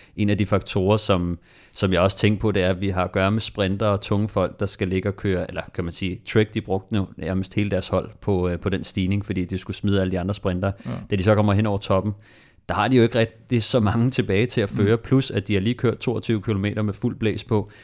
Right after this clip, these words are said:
Speaker 1: så de kommer jo heller ikke hen over toppen. Øh, hvad hedder det? Du ved, normalt, når man kører flad vej, så er der den forreste rytter, der tager slæbet, og så slår han ud, så kommer den næste, og fordi de er mange flere, der kan skifte som arbejdet, men så, så, så bliver det nemmere at hente, men når man kører opad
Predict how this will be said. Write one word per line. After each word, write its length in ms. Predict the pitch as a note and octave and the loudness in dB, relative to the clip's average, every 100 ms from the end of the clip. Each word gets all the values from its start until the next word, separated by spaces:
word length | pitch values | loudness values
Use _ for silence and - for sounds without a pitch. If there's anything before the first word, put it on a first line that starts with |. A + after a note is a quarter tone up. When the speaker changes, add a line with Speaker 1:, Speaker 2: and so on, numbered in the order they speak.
| - | -18
Speaker 1:
så 120 | - | -8
de 100 | G2+ | -4
kommer 260 | G#2+ A2+ G#2 | 0 2 2
jo 60 | G2 | 2
heller 180 | B2 A#2 | 2 2
ikke 220 | A2 - - | -2 -10 -4
hen 180 | G2+ A#2+ | 0 0
over 140 | G#2 | 0
toppen. 420 | G#2 G#2 G2 A2+ A2 _ - | 0 2 2 0 -6 _ -2
Øh, 500 | G2+ F#2 F2 F2+ F2+ | 0 2 0 -2 -4
hvad 120 | F2+ F2+ | -2 -2
hedder 160 | F#2 | -2
det? 180 | F2+ F2 - - - - _ _ _ - - F2 | -2 -4 -6 -20 -20 -20 _ _ _ -14 -8 0
Du 60 | A2+ | 4
ved, 140 | A2+ | 6
normalt, 280 | A2+ A2 A#2 | 6 6 6
når 60 | |
man 100 | A2 | 4
kører 160 | G2 G#2 | 4 2
flad 240 | - A2+ | 4 4
vej, 200 | G2+ F#2+ | 4 2
så 140 | - G#2 | 2 0
er 20 | |
der 100 | G2 | 0
den 160 | G2+ F#2+ | 0 -4
forreste 400 | G#2 G2+ - G2+ | -4 -4 -2 0
rytter, 240 | G2+ A2 | 0 0
der 100 | F#2+ | 0
tager 240 | - G2+ | 0 0
slæbet, 440 | G2+ A#2 A#2 C#3 A#2+ | 2 0 2 0 -2
og 80 | G2+ | -4
så 100 | G#2+ | -4
slår 440 | - - - G#2+ | -6 -8 0 2
han 180 | F#2+ A#2 | 2 2
ud, 140 | A2 | 2
så 100 | - | 0
kommer 240 | G#2+ G#2+ G#2 | -2 0 0
den 120 | F#2 | 0
næste, 340 | G2 G#2 A#2+ | -2 0 -2
og 120 | F#2+ G2 | -2 -2
fordi 200 | G#2+ G#2 | -2 0
de 80 | |
er 60 | G#2 | 0
mange 200 | F2+ G2 | 0 -4
flere, 220 | - G2+ | -2 0
der 80 | F#2+ | 0
kan 100 | F2+ | -2
skifte 320 | - G#2 G#2 | -4 -4 -4
som 160 | G2 F#2 | -4 -2
arbejdet, 420 | F2+ G#2 F2+ F#2 | -2 -2 -2 -2
men 240 | F#2 F2+ - - - - | 0 -2 -6 -20 -20 -14
så, 200 | - G2+ | -4 -2
så, 200 | - G2+ | 0 -2
så 140 | - G2 | -2 -4
bliver 180 | G2+ F#2+ | 0 0
det 80 | F#2 | 0
nemmere 220 | F#2 G2+ | 0 2
at 60 | |
hente, 240 | F#2 A2 B2+ | 0 0 0
men 160 | G2+ | 0
når 60 | F#2 | 0
man 120 | F#2 | -2
kører 180 | F#2 G2+ | 0 0
opad 360 | F2+ G#2+ C3 | 2 0 0